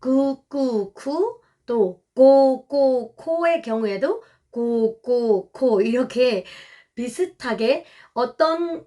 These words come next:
이 정도를 보시면 아, 어떤 게 모음이구나 라는 것을 한국 사람이면 짐작이 갈 것 같습니다.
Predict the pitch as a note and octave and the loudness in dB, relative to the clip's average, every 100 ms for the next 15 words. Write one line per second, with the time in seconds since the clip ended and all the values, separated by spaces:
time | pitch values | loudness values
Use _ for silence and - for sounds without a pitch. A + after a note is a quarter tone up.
0 | _ _ D4 D4+ E4 F4+ E4+ D#4 D4 C#4 | _ _ -4 -2 0 -2 0 -2 0 0
1 | C#4 D4 A#3 A3 A#3+ A#3+ C#4 A3 F#3+ - | 0 -2 -2 -2 -2 0 2 0 -4 -12
2 | _ - F#3+ A3+ G#3+ A3 A3+ D4+ D#4 D#4 | _ -14 -6 -4 -4 -6 -6 -6 -4 -4
3 | C#4 A3+ A#3 C#4 C4 G#3 G#3+ A3 A#3 G3+ | -2 -2 0 0 -2 -4 -4 -2 -2 -4
4 | G#3 G#3+ G3 C4 B3 C#4+ D#4 - A#3+ G#3+ | -6 -6 -6 -4 -4 -4 -8 -8 -6 -4
5 | G3 G#3+ C#4 A#3 A3+ C4 G#3+ C4+ G#3 G3 | -2 -4 -4 -4 -2 -2 -4 -6 -8 -8
6 | G3 G3 G3 F3+ D#3+ D#3+ F3 | -8 -12 -10 -10 -10 -10 -14